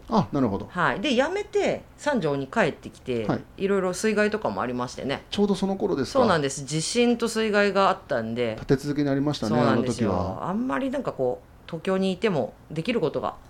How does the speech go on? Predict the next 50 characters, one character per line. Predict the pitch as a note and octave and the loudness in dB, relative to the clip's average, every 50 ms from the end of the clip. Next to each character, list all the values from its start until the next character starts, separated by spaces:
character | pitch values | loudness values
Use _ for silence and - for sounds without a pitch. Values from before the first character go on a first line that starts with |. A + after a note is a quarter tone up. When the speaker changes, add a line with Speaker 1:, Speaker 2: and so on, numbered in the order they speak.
| - - | -10 -4
Speaker 2:
な | D#3+ G3 A#3+ | 0 2 2
い | G#3+ D#3 | 2 2
な | C3+ B2 B2+ | 0 -2 -4
と | - C#3 | -4 -6
思 | A#2 A#2+ | -6 -2
い | A#2+ A#2+ | 0 0
ま | F#3+ C3+ | 0 0
し | - - | -2 -6
て、 | - - A#2+ G#2+ G2 - - - - - - - | -6 -4 -4 -4 -6 -10 -14 -20 -20 -14 -8 -6
Speaker 1:
う | |
ん。 | F#3 | -4
Speaker 2:
新 | F3+ | -2
潟 | E3 F3 E3+ F3 | -2 0 0 0
に | E3+ F3 | -2 0
帰 | - G3+ | -2 -2
っ | |
て | - - | -4 -4
く | - D3+ | -4 -4
る | C3+ B2 | -4 -4
こ | C3 A#2+ | -6 -6
と | - | -6
に | C3 C3 | -6 -6
な | A#2+ | -6
っ | |
た | A#2 - A2 | -6 -6 -6
ん | G#2+ | -6
で | G#2+ G#2 | -6 -6
す | - - | -6 -6
け | A2 G2+ | -2 0
ど、 | A#2+ | 2
Speaker 1:
は | C3 G#2 | 2 2
い。 | F2+ - - - - - - - - - - - - | 0 -4 -10 -18 -18 -18 -18 -18 -18 -20 -20 -14 -6
Speaker 2:
そ | - D4 D#4 | -4 -2 0
の | D#4+ D#4+ D#4+ | 0 0 0
時 | D#4 - F4 - - D#4 D4+ | 0 -2 -4 -4 -2 0 0
に、 | D#4+ E4 D#4 | 2 2 2
ま | D4 C#4 | 2 2
あ、 | B3 | 2
三 | A3+ A#3 A3+ | 2 0 0
線 | G#3+ A#3+ A#3 | 0 2 2
持 | A#3 B3 | 2 2
っ | A#3+ | 2
て | A#3+ F3+ | 0 2
帰 | - D#3 | 2 2
っ | D3 D3 | 2 2
て | C3 | -2
き | - - | -8 -12
て | - - - | -16 -16 -8
た | - C3 B2+ B2 | -4 -2 0 0
ら、 | B2+ C#3+ D3+ C#3+ C3+ B2 G#2 | 0 2 2 2 2 0 -2